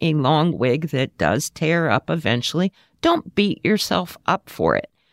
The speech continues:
This is a journey. The more wigs you get, the better you will get at taking care of them.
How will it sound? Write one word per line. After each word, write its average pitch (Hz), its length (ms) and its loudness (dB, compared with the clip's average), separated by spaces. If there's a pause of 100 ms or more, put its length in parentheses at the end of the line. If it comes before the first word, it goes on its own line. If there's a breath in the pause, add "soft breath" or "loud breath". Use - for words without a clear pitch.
(380)
This 185 360 2
is 240 160 -2
a 226 100 0
journey. 156 460 0
The 120 160 2
more 165 320 4
wigs 220 340 2
you 170 120 4
get, 107 320 -2
the - 80 -2
better 175 420 0
you 139 180 -2
will 127 140 -2
get 98 380 -2
at - 220 -4
taking 143 380 -2
care 123 280 0
of 123 100 0
them. 117 200 0